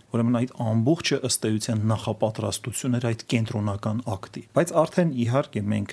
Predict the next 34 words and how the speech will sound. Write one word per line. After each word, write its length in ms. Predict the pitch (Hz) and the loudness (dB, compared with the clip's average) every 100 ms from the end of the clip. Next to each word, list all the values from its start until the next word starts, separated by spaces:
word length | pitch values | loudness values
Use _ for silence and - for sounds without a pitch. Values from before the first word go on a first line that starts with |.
| - | -2
մարգարեությունների 1080 | 107 107 - 107 107 101 101 107 104 104 104 | -2 -2 -2 0 0 0 -2 -2 -2 -2 0
մեջ 200 | 123 - | 0 -2
տեսնում 460 | - 110 - 170 120 | -4 -4 -2 -2 -2
ենք 160 | 101 | -4
խիստ 320 | - 117 - | -4 -4 -4
որոշակի 560 | - 104 95 107 107 107 | -6 -8 -6 -6 -4 -4
զգուշացումներ, 960 | 101 107 - 110 107 117 110 135 135 - | -6 -10 -8 -6 -4 -2 -2 -2 -6 -6
որ 200 | 110 101 | -6 -4
Աստված 440 | 110 - 113 110 - | -6 -4 -4 -4 -4
իր 180 | 117 | -4
համար 380 | 107 104 104 101 | -2 -2 -4 -2
նոր 220 | 104 123 127 | 0 2 0
ժողովուրդ 560 | 107 104 98 101 - | -2 -4 -4 -8 -10
պիտի 220 | - 101 101 | -10 -6 -8
ընտրի 340 | 98 - 107 | -8 -8 -10
արդեն 320 | 107 - 110 | -10 -6 -8
ըստ 220 | 127 - - | -4 -6 -6
հավատքի, 640 | 117 104 104 - - 107 - - | -8 -4 -4 -6 -8 -10 -10 -4
և 160 | 110 | -2
վերջինները 600 | 98 110 - 117 107 104 | 0 0 2 0 0 -2
պիտի 220 | 104 - 101 | -4 -4 -2
լինեն 340 | 98 101 110 | 0 0 0
առաջիններ 800 | 107 104 104 - 107 101 127 123 | -2 -4 -2 0 0 2 0 0
և 240 | 110 98 113 | -6 0 0
այլն, 220 | 101 98 | 0 -2
և 180 | 104 107 | 0 2
նրանք, 320 | 113 127 127 | 4 2 0
ովքեր 380 | 107 - 127 107 | -6 0 0 0
որ 180 | 104 - | -4 -2
իրենց 380 | 120 113 110 | 0 2 0
հույսը 420 | - 117 120 - 101 | -2 0 0 0 -2
դրել 380 | 101 107 101 | 0 0 2
են 140 | 107 101 | 0 -2
ուղղակի 500 | - 113 104 - | -4 -2 -2 0